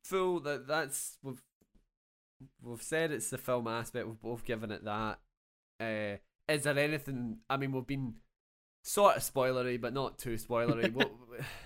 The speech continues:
Speaker 1: What do you want to get? We'll give a spoiler warning here. Is there anything you need to get off of your chest
Speaker 2: Uh,
Speaker 1: about this
Speaker 2: there's a few more
Speaker 1: movie?
Speaker 2: things I, I would want to address as random kind of anecdotes, I guess.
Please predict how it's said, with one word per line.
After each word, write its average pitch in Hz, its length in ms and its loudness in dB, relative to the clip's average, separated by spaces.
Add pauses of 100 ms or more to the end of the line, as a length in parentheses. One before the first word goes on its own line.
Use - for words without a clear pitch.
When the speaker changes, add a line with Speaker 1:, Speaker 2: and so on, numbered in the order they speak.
(160)
Speaker 1:
What 139 200 -16
do 131 80 -4
you 139 60 2
want 143 140 2
to 139 60 0
get? 120 240 0
We'll 123 160 -8 (240)
give 143 160 0
a 139 60 2
spoiler 123 360 0
warning 117 360 0
here. 117 260 -2
Is 110 140 -4
there 117 120 -6
anything 123 400 -2
you 120 140 -2
need 120 220 -4
to - 80 -16
get 117 200 -2
off 123 280 -2
of 117 60 -4
your 110 160 -2
chest 165 360 2
Speaker 2:
Uh, 185 60 0
Speaker 1:
about - 160 0
this 113 100 0
Speaker 2:
there's 165 160 2
a 202 60 6
few 226 240 2
more 196 140 4
Speaker 1:
movie? 175 100 0
Speaker 2:
things 143 320 2
I, 127 100 4
I 131 160 0
would 123 160 0 (240)
want 135 180 -2
to - 80 -14
address 131 220 -4
as - 140 -8
random 131 480 2
kind 123 340 0
of 120 180 4 (280)
anecdotes, 123 840 0
I 120 100 2
guess. 117 520 -4